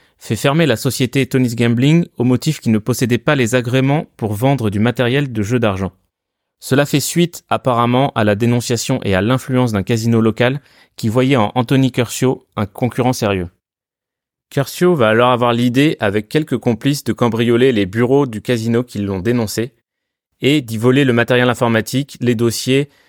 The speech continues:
et sans autre objectif en fait que de se venger pour la dénonciation. Sans revenu, mais souhaitant quand même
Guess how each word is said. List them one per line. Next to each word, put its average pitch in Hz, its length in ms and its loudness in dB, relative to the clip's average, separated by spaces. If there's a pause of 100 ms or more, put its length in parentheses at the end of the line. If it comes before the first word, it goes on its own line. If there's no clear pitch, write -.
(200)
et 110 260 0
sans 127 220 0
autre 135 140 -2
objectif 120 420 -2
en 117 80 0
fait 123 220 -2
que 127 100 -4
de 110 160 0
se 117 100 -2
venger 113 380 2
pour 113 120 -2
la 98 120 2
dénonciation. 110 580 -4 (840)
Sans 170 220 2
revenu, 160 480 2
mais 110 180 0
souhaitant 123 360 0
quand 131 160 0
même 127 260 2